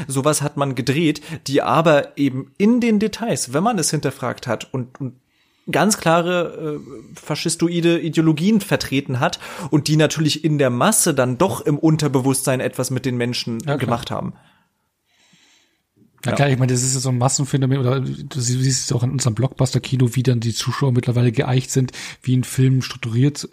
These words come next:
Speaker 2: zu sein hat, damit er auch
Speaker 1: Ja.
Speaker 2: funktioniert. Und dann, wenn
Speaker 1: Ja.
Speaker 2: du mal auch gerade im Blockbuster-Kino mal außerhalb der Norm abdriftest und irgendwie ein bisschen was anders machst, ja, dann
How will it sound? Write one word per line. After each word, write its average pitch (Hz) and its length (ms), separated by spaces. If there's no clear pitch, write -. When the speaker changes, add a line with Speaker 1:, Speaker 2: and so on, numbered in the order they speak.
Speaker 2:
zu - 120
sein 127 360
hat, 135 200
damit 120 200
er 139 80
auch 135 120
Speaker 1:
Ja. 139 100
Speaker 2:
funktioniert. 123 480
Und 131 60
dann, 120 180
wenn 127 160
Speaker 1:
Ja. 147 100
Speaker 2:
du 123 60
mal 123 240
auch - 200
gerade 123 180
im 113 80
Blockbuster-Kino 135 580
mal 120 200
außerhalb 127 440
der 123 80
Norm 147 400
abdriftest 139 680
und 135 120
irgendwie 127 200
ein 110 60
bisschen - 300
was 120 140
anders 139 340
machst, 135 320
ja, 123 120
dann 120 420